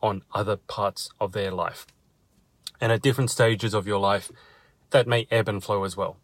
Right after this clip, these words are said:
So at some stages, it might be appropriate to do the pageant. And at other stages, it might be better way to, it might be better to take a step back and go, "You know what? Now's not the right time.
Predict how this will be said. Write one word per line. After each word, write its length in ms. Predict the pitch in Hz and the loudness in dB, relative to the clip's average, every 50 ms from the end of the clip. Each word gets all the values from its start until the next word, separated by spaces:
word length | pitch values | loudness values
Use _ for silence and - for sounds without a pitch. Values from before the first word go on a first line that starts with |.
| _ _ | _ _
So 140 | - - 104 | -8 -6 -6
at 100 | 98 - | -4 -2
some 200 | - 120 117 113 | 0 0 0 0
stages, 360 | - - 120 117 107 107 104 | 2 2 2 2 2 0 -2
it 100 | 107 101 | -2 0
might 200 | 98 104 120 127 | 2 2 0 2
be 120 | 123 127 117 | 0 0 0
appropriate 540 | 107 - 123 117 110 - 131 127 135 139 - _ _ _ _ - | 2 4 4 4 4 4 2 0 0 -2 -6 _ _ _ _ -8
to 80 | - | -6
do 140 | 110 117 117 | -4 -2 0
the 100 | 113 113 | 0 2
pageant. 400 | - 123 123 117 - 131 123 127 _ _ - - _ _ _ _ _ _ _ _ _ - | 4 4 4 4 2 0 -4 -4 _ _ -20 -20 _ _ _ _ _ _ _ _ _ -2
And 140 | 160 160 | 0 2
at 80 | 170 156 | 4 6
other 200 | 135 113 110 117 | 4 4 4 2
stages, 420 | - - - 120 117 107 107 101 | 0 4 4 4 4 2 0 -2
it 60 | 110 110 | -2 0
might 160 | 113 113 107 | 2 2 0
be 80 | 113 | 0
better 220 | 101 95 110 104 104 | -2 0 0 0 2
way 180 | 101 101 101 | 2 2 0
to, 240 | 98 - 107 101 98 107 - - - | 0 -2 -4 -4 -4 -4 -8 -8 -4
it 80 | 131 | 0
might 160 | 123 127 131 120 | 2 2 2 0
be 80 | 120 | 0
better 220 | 101 107 110 104 95 | 0 0 0 0 -2
to 160 | - 110 101 | -4 -6 -6
take 240 | - - 101 104 - | -4 -4 -4 -4 -4
a 40 | |
step 300 | - - - 117 110 - | -6 -4 -2 -2 -2 -2
back 320 | - 107 98 98 95 - - _ _ _ - - - _ - | -2 -2 -2 -2 -4 -10 -18 _ _ _ -20 -20 -16 _ -6
and 100 | 123 104 | -4 -2
go, 60 | 117 | 0
"You 120 | 120 131 | 2 4
know 80 | 131 123 | 6 6
what? 140 | 123 131 127 | 6 4 2
Now's 240 | 123 120 123 120 123 | 2 0 2 2 2
not 120 | 117 101 | 0 0
the 80 | 120 110 | 2 2
right 220 | 120 123 123 123 | 4 4 2 2
time. 400 | - 139 151 160 165 160 156 | 2 2 4 4 2 0 -4